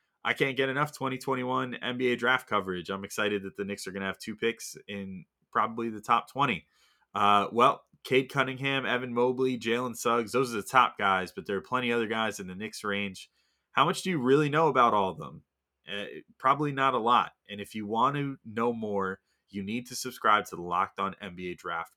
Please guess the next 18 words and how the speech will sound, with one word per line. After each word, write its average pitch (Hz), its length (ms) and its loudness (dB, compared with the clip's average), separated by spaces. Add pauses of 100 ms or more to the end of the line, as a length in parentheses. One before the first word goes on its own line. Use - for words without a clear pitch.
podcast. 104 640 2 (340)
Prospect 104 360 2
scouting 113 380 2
reports, 107 400 -2
draft 123 380 4
rumors, 123 420 -4
mock 98 260 0
drafts, 95 520 -2
and 92 120 -14
full 160 240 4
coverage 139 480 0
of 95 140 -8
March 104 320 0
Madness 101 400 -2
four 165 240 2
days 160 220 0
a 143 40 0
week 156 360 -2